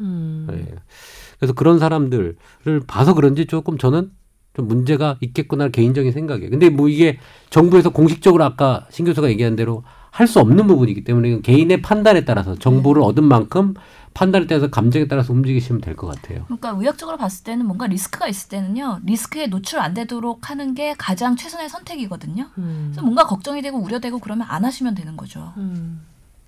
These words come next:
Speaker 1: 인류학적인 그런 관점에서 봤을 때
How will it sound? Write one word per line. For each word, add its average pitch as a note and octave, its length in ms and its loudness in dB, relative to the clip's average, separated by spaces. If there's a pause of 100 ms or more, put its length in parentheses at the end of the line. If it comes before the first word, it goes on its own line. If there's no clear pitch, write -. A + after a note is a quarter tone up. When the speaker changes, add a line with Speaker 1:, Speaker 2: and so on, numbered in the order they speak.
(960)
Speaker 1:
인류학적인 A#3 1080 -2
그런 F#3+ 220 -6
관점에서 F#3+ 460 -6
봤을 D#3 360 -10
때 D#3+ 560 -8